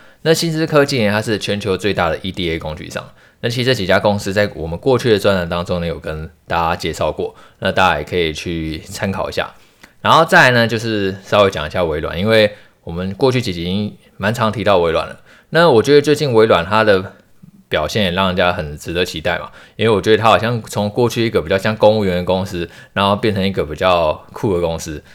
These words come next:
那微软呢，其实呢，如果说你有看一些相关统计数据的话，我觉得微软它跟Chat G P T的结合啊，确实是很吸引到很多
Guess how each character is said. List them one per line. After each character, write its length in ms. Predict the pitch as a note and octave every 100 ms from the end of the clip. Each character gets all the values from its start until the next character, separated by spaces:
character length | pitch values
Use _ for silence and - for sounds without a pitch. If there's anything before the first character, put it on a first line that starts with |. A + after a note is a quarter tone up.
| - _
那 200 | B2+ C3+
微 180 | B2 B2+
软 180 | C#3+ G2
呢， 140 | F2+ F#2
其 380 | G2 G#2+ G#2
实 80 | G2
呢， 160 | G2+ G2
如 100 | G2+
果 200 | G2 E2
说 120 | A2
你 80 | G2+
有 80 | E2
看 160 | G#2+
一 60 | G#2+
些 60 |
相 180 | G#2 A2+
关 160 | A#2 A#2
统 160 | D#2
计 140 | E2 F2+
数 180 | G2 E2
据 120 | D#2+
的 60 |
话， 220 | D2 E2+ - - -
我 140 | G2
觉 100 | A2
得 80 | D#3+
微 160 | D3 C3+
软 160 | A2
它 100 | G2+
跟 160 | A2 A#2+
Chat 220 | A2 A#2
G 160 | G2+ G#2+
P 100 | A2
T 100 | G2+
的 60 | F#2
结 220 | E2+ F2
合 140 | E2+
啊， 160 | D2 D#2
确 220 | - C#3+
实 120 | A#2
是 220 | G2+ A#2
很 180 | G2+ D#2+
吸 280 | - - G2+
引 100 | D#2+
到 160 | G2 E2
很 140 | D2
多 280 | D#2+ D#2+